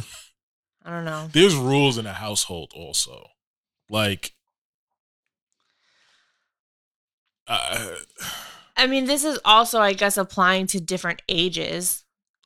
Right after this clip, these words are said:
Speaker 1: For
Speaker 2: Like,
Speaker 1: sure.
Speaker 2: you know, but at this point, we're speaking about T I's eighteen-year-old daughter.
Speaker 1: Right, who's in college now. So that's very different.
Speaker 2: So is, are you more so going along the, like, if you live in my house, you're not fucking?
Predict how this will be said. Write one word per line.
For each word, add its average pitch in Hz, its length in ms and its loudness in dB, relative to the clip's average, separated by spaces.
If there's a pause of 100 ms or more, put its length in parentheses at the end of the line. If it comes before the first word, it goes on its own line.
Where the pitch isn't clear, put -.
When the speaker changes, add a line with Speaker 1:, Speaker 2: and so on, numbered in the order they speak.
(100)
Speaker 1:
For 185 140 -4
Speaker 2:
Like, 185 80 0
Speaker 1:
sure. 214 340 -2
Speaker 2:
you 233 160 2
know, 175 380 2 (500)
but 208 140 4
at 196 180 4
this 214 240 0
point, 165 400 -2 (880)
we're 175 140 -12
speaking 180 420 -6
about 165 260 -2
T 180 160 -6
I's 160 220 -4
eighteen-year-old 165 800 -6
daughter. - 540 -8 (240)
Speaker 1:
Right, 95 260 -8 (160)
who's 117 180 -4
in 139 120 0
college 120 480 2
now. 53 260 -16 (400)
So - 140 -10
that's 135 220 -2
very 139 340 2
different. - 460 -6
Speaker 2:
So 262 240 8
is, 254 140 4
are 233 140 2
you 240 220 2
more 233 160 4
so 233 220 0
going 214 300 2
along 202 320 4
the, 196 60 -2
like, 185 200 -2
if 170 100 -10
you 185 140 -18
live 185 180 -2
in 165 100 -6
my 160 200 2
house, 170 260 2
you're 170 100 -6
not 160 200 -4
fucking? 226 500 -4